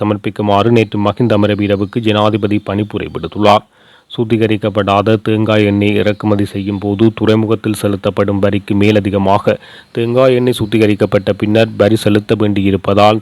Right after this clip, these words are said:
தேங்காய் எண்ணெய் சுத்திகரிப்பு தொழிற்சாலைகள் மூடப்படும் அபாயம் இருப்பதாக அவர் சுட்டிக்காட்டியுள்ளார்.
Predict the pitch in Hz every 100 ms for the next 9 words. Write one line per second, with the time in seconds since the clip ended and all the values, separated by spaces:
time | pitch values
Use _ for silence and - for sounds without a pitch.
0 | - 113 117 113 110 110 104 101 104 101
1 | 101 107 104 101 98 - 101 101 104 101
2 | 98 113 117 107 113 113 101 98 101 95
3 | 95 104 107 104 98 - 101 95 - -
4 | 113 - - - 90 101 101 104